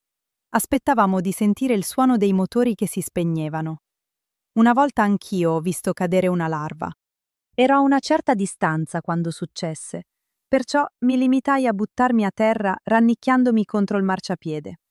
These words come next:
Alcune donne, all'ultimo piano di un alto palazzo di uffici lungo la strada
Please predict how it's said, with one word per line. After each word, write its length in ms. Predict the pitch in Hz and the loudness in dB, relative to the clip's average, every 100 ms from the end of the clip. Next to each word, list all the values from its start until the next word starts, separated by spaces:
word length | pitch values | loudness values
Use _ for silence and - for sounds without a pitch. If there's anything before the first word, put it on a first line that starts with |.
| _ _ _ _ _ _ _ - | _ _ _ _ _ _ _ 0
Alcune 400 | 208 - 254 226 | 0 2 2 4
donne, 540 | 190 175 175 175 196 - | 4 2 0 -4 -6 -6
all'ultimo 560 | 190 185 202 - 196 175 | -2 2 2 0 0 -2
piano 380 | - 202 202 185 | 0 0 0 0
di 80 | |
un 100 | 180 | 0
alto 320 | 185 208 208 180 | 0 0 -2 -2
palazzo 480 | 175 185 - - | 0 0 -2 -4
di 100 | 170 | -4
uffici 520 | 175 - 214 190 - 165 | -4 -4 -4 -4 -4 -4
lungo 260 | 175 175 | -2 -2
la 120 | 165 | -2
strada 480 | 160 - 196 190 175 | -6 -2 0 2 -2